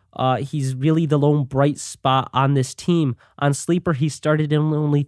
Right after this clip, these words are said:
thirty-three percent of leagues. Obviously, that number is gonna go up i-, when Montgomery is listed as out, but Khalil Herbert is someone that I am just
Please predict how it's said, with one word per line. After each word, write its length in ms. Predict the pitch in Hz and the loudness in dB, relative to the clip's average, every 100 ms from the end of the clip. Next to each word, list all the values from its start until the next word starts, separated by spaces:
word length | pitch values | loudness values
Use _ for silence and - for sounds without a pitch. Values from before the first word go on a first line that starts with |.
| - | 0
thirty-three 600 | 156 160 170 - 143 151 | 0 2 -2 -6 -4 -4
percent 500 | - 139 - 147 143 | -2 -4 0 -2 0
of 240 | 127 113 113 | -4 -4 -2
leagues. 500 | 151 190 185 156 - _ _ _ | 0 0 -2 -6 -16 _ _ _
Obviously, 520 | - 151 156 139 160 | 0 2 0 -4 -4
that 220 | 147 135 139 | -4 -4 -2
number 260 | 147 143 | -2 0
is 160 | 139 127 | -2 -2
gonna 200 | 135 135 | -2 0
go 260 | 127 127 - | 0 -2 0
up 220 | 135 151 - | 0 0 -4
i-, 80 | 131 | -4
when 220 | 135 131 | -2 0
Montgomery 560 | 131 127 131 131 135 127 | 0 -2 -2 -2 -2 -2
is 140 | 120 | -6
listed 360 | 117 123 - 117 | -6 -6 -6 -4
as 160 | 110 - | -4 -4
out, 320 | 170 180 139 - _ _ _ | 0 2 0 -8 _ _ _
but 160 | - 170 | -4 0
Khalil 320 | 170 165 165 | 2 2 2
Herbert 260 | 165 147 147 | 0 0 -2
is 120 | 131 | -2
someone 240 | 147 143 | -2 -2
that 120 | 139 123 | -2 0
I 140 | 143 | 0
am 220 | 135 127 | 0 -2
just 260 | 123 123 | -6 -12